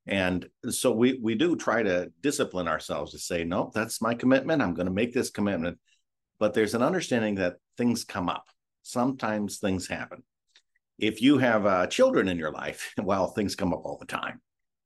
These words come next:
And when, uh, you're taking care of your own children or your grandchildren, uh, sometimes you have to put things to the side.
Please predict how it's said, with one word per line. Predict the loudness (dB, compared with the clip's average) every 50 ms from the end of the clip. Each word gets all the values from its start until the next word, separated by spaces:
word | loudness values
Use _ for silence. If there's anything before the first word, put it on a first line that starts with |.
| _ _
And | -2 0 0 2 2
when, | 4 4 4 4 2 2 2
uh, | 2 0 0 -2 -2 -2 -4 -4
you're | -4 -4 -4
taking | 0 0 0 0 0
care | 0 2 2 2
of | 2 2
your | 2 4 4
own | 4 4 2
children | 0 0 0 0 2 2 2 0 0 0
or | -2 -2
your | -4 -8 -12
grandchildren, | -8 -4 -2 0 0 0 -2 -2 -2 -2 0 0 -2 -2 -4 -4 -6 -8 _ _ _ _ _ _ -6
uh, | -6 -6 -4
sometimes | -2 0 0 0 2 2 2 2 2 2 0 -4 -12 _ _ _ _ _ _ _ -20 -20 -14
you | -8 -6 -4 -2
have | -2 -2
to | -4 -4 _
put | -4 -4 -2
things | 0 -2 -2 -2 -4
to | -6 -6
the | -4 -4
side. | -4 -4 -6 -6 -6 -10 -12